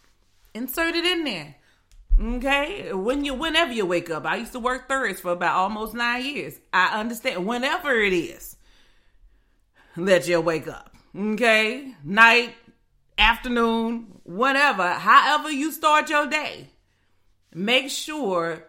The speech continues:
with, you started with some positivity. <laughs> I'm so corny and it's funny. <laughs> Anyway, y'all, look here.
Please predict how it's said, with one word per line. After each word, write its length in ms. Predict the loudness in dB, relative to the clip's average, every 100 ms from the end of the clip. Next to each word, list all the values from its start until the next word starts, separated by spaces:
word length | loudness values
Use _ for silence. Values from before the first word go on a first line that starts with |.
| _
with, 280 | -2 -2 -2 -12 -10
you 140 | -8
started 480 | -6 -2 0 0 0
with 140 | -2
some 160 | -4 -6
positivity. 760 | 0 0 0 -8 -6 -6 -6 -14 _ -4
<laughs> 320 | -4 -4 2
I'm 1500 | 2 2 -6 -20 -8 -6 -6 2 4 4 0 -2 0 -2 -2
so 220 | -4 -4
corny 520 | -4 -2 -2 -2 -6
and 80 | -6
it's 200 | -8 -10
funny. 420 | -6 -6 -6 -10 -16
<laughs> 60 | -2 6 6 6 -4 -14 2 2 2 -4 -18 -20 -20 -10 2 2 2 -4 -16 -8 4
Anyway, 500 | 6 6 6 4 4
y'all, 340 | 4 2 0
look 240 | 0 -2 -2
here. 380 | -6 -8 -10